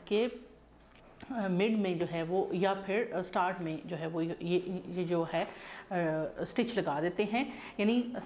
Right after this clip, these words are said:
फोर्टीन वीक्स से पहले पहले almost उनको ये stitch लग जाता है। अब, अब ये है कि ये लगाते कैसे हैं।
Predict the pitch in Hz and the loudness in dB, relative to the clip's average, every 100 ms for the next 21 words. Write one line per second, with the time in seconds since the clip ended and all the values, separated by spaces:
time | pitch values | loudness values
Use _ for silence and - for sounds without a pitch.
0 | - 226 226 254 254 202 202 - - 220 | 0 2 4 6 6 4 2 -2 -2 0
1 | 226 196 165 147 156 151 156 165 - 180 | 2 0 -2 -2 0 0 0 -2 -2 -4
2 | 170 165 165 190 180 175 151 - - 175 | 0 0 0 -2 -2 -2 -4 -8 -10 -10
3 | - - - - 226 185 202 233 - 220 | -10 -14 -14 -2 0 2 0 0 0 4
4 | 262 233 214 220 254 226 240 202 180 190 | 2 4 2 0 -2 2 2 2 2 4
5 | 190 175 202 - - - 165 - | 4 4 2 2 -4 -8 -12 -12